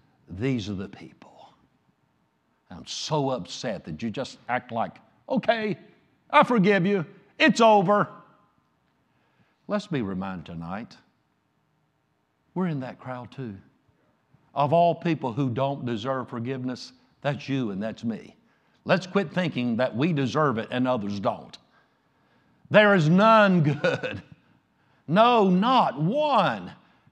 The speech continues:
None righteous. None.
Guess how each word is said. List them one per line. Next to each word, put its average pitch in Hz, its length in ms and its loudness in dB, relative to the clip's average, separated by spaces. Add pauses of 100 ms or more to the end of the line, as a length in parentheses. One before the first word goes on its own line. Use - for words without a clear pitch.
None 240 840 2
righteous. 139 540 4
None. 220 1000 2